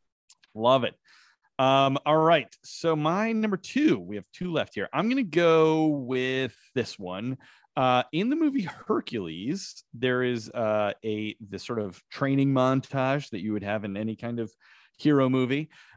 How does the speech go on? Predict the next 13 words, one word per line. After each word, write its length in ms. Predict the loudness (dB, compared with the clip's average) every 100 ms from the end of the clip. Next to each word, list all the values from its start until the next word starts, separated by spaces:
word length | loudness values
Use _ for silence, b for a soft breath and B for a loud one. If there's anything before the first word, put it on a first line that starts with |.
| _ 0
Um, 300 | 2 2 2
and 200 | 0 0
we 140 | 0 -2
see 520 | -4 -4 -2 0 0
Hercules 480 | 2 2 2 0 0
sort 160 | 0 -2
of, 200 | -4 -6
you 100 | -6
know, 100 | -6 -4
besting 440 | -4 -4 -4 -6
a 20 | -4
bunch 280 | -6 -8
of 140 | -12